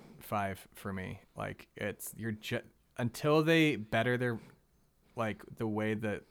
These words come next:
the world views them, or, like, just who they are, and try and be a little less aligning themselves with the frat boy community, uh, I, I cannot raise that score. But keep going with their music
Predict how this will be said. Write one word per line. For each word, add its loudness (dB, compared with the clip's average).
the -4
world 0
views -4
them, -4
or, -2
like, -2
just -6
who 0
they 4
are, 2
and 0
try 2
and 2
be 0
a 2
little 2
less 0
aligning 0
themselves 0
with -2
the -10
frat -4
boy 0
community, -2
uh, 0
I, -4
I -8
cannot -4
raise -8
that -10
score. -10
But -2
keep -2
going 2
with -4
their 0
music -2